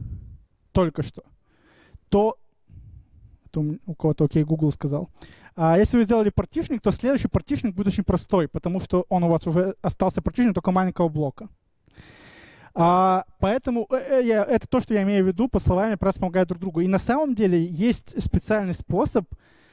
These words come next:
говорить о том, что амортизационно, в с-, вот, вот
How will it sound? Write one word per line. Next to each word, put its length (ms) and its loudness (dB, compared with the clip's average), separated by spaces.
говорить 480 0
о 60 -2
том, 180 -2
что 160 -4
амортизационно, 960 -2
в 60 -8
с-, 720 -14
вот, 180 0
вот 160 0